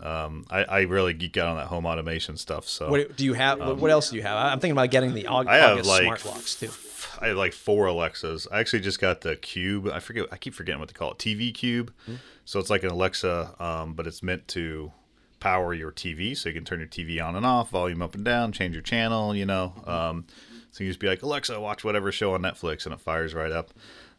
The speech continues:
Speaker 1: Um, but then I, I think that what you'll quickly probably realize is there's just this disconnect between trying to get all your devices to talk, right?
Speaker 2: Mm-hmm.
Speaker 1: It's, it's a lot of, like, ift, where you kinda gotta patch things together and get kinda creative. Like,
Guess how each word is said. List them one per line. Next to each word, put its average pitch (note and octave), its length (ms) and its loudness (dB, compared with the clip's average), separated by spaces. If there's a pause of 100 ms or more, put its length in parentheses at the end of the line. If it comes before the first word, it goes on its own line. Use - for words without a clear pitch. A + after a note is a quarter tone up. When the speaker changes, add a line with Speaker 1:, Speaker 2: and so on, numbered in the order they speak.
(120)
Speaker 1:
Um, D#2+ 420 0
but G#2 140 0
then C3 180 8
I, C3 140 8
I C#3 160 6
think E3+ 260 4
that G2 420 8
what A2 160 -2
you'll B2 120 2
quickly C#3+ 260 0
probably G#2+ 280 6
realize F#2+ 440 6
is F2 220 -4
there's G2 200 -2
just - 220 -2
this G#2+ 180 0
disconnect G2+ 520 -4
between F2+ 280 -6
trying F#2+ 180 -2
to F2+ 60 -4
get F#2 140 0
all F#2+ 180 2
your F2 100 0
devices E2+ 480 0
to D2 100 -12
talk, E2 360 -4
right? D#2 200 -2
Speaker 2:
Mm-hmm. E2 60 -2
Speaker 1:
It's, C3 120 -8
it's G2 220 -8
a G2 40 2
lot G#2 300 8
of, F#2+ 160 4
like, F#2 220 0
ift, F2+ 320 -6
where F2+ 100 -2
you E2 60 -4
kinda F#2+ 200 -4
gotta E2 180 -4
patch - 380 -2
things F2+ 220 -4
together F2+ 460 4
and E2 120 -2
get F#2+ 160 -2
kinda F2+ 220 -4
creative. F#2 540 2
Like, F2 200 0